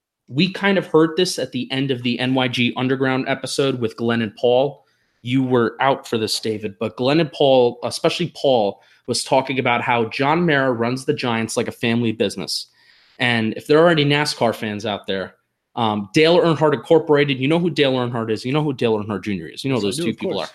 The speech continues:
Speaker 1: So in the mid two thousands,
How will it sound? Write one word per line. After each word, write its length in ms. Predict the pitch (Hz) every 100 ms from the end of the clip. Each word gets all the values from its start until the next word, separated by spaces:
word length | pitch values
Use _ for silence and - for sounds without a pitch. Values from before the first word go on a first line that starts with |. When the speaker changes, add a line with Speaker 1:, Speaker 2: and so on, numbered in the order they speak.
| - -
Speaker 1:
So 460 | - 160 143 127 - - - -
in 140 | 151
the 340 | 143 135 131 _ _ -
mid 380 | 165 202 226 -
two 200 | 214 180
thousands, 1000 | - 151 151 139 117 113 - - -